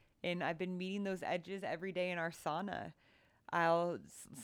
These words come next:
sit in the infrared for thirty minutes, and a lot of the time I'll wanna get out earlier and I'll feel uncomfortable. And I, I tell myself, "We're gonna stay in," and I breathe, and then I notice this, oh, like, frustration that comes up. It's like a little kid that doesn't get its way.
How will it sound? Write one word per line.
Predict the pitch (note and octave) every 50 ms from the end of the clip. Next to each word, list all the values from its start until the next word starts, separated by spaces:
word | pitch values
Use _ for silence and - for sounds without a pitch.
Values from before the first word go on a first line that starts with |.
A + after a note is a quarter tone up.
| - -
sit | - F3 F3 F3+
in | G3 G3
the | F#3
infrared | A2+ D3+ F3 - G3 F#3+ F#3+ G3 F#3+ -
for | F#3 F3
thirty | - E3+ D#3+ E3 E3 E3+
minutes, | E3+ F3 F#3 F3+ C3+ - - -
and | - - D#3+ D#3+ D#3+ -
a | -
lot | C#3+ C#3+ C#3
of | D3 D#3
the | E3+
time | - F3 F3+ E3+ F3+
I'll | E3+ E3
wanna | D#3+ D#3+ E3 D#3+
get | C3+ - D3+ D3
out | D3 D3+ E3+ -
earlier | - F3 F3 G3+ A3+ A3 F3 C#3+
and | C#3 C3
I'll | C3
feel | D3 - - D#3 D#3 D3+
uncomfortable. | D#3+ F3 G3 - - G#3 G3 A3 G#3+ A#3+ A3 D#3+ D#3 C#3+ A#2 F2 G2 - - - - - - - - -
And | - F3 F3 E3+ E3+ E3+ F3 F3 D#3+ - - - _ _ -
I, | E3+ E3+ D#3+ E3 D#3+ D#3 D3+ - - _ _ - - - - - - - - - - _ _ - _ _
I | - D#3+ E3+ F3 E3+ - - _ _ _
tell | - - E3 D#3+
myself, | G3 G#3 G#3 G#3 - G3+ F#3 F#3 -
"We're | - D#3+ D3+
gonna | E3+ E3+ F3
stay | E3+ - - F3 E3 E3+ F3 G3+ A#3 C4+
in," | G#3+ D#3
and | C#3+ D#3 D#3
I | D3 D#3
breathe, | C#3+ - - - A#3+ C#4 A#3+ F#3+ E3
and | D#3 D#3
then | D#3 D#3
I | D#3+ D#3+
notice | E3+ E3+ D#3 D3 D3+ D#3+ E3+ F#3 -
this, | - - E3+ - - - - _ _ _
oh, | G3+ A3 B3 B3+ B3+ A#3+
like, | A3 G3 F3+ - -
frustration | - G3 G#3 - - - - F#3 F#3 G#3+ - A#3 G3+
that | D#3+ -
comes | - F3+ D#3 D3+
up. | C#3 C#3 -
It's | D3 C3 -
like | - D#3+ - -
a |
little | E3 E3+ E3+ E3 F3+ F3+ -
kid | - - A3+ G#3+ F3
that | F3 -
doesn't | E3 D3+ C#3+ E3 D#3
get | F3+ F3
its | F#3 - -
way. | F#3 A3 B3 B3+ A#3+ G#3+ F3 D3 C3+ -